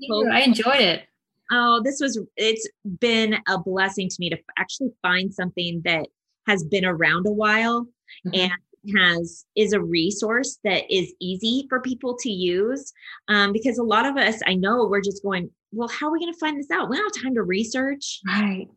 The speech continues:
Speaker 2: Now we
Speaker 1: Yeah, it
Speaker 2: have
Speaker 1: is.
Speaker 2: You know, it, we don't have to. I can't wait till your plugin works. That's awesome.
Speaker 1: I know. I, I can't wait to launch it. It's coming out soon.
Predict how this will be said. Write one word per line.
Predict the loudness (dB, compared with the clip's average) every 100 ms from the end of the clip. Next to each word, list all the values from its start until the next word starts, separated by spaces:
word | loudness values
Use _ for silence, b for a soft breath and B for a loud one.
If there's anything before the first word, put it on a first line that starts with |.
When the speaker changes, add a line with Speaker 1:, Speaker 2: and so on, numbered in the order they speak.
| _
Speaker 2:
Now | 0 0
we | 0
Speaker 1:
Yeah, | -2
it | 0 2
Speaker 2:
have | 2
Speaker 1:
is. | 0 -4 -14 _ _ _ _ _ _ _ _ _ _ _
Speaker 2:
You | -4
know, | 0 0 0 -2 -4 -4
it, | -4 -6 -4
we |
don't | -2 0
have | 0 -2
to. | -2 -4 -4 _ _
I | -10
can't | -4 -2
wait | -2 -4
till | -4
your | -6
plugin | -6 -6 -6 -8
works. | -12 -14 -18 -20 _
That's | -4 -4
awesome. | -2 2
Speaker 1:
I | 6
know. | 6 4 4
I, | 4 4 2
I |
can't | 2 0 0
wait | 0 0
to | 0
launch | 0 -2 -6
it. | -14 _ -6
It's | 0
coming | 2 4
out | 4
soon. | 2 0 -4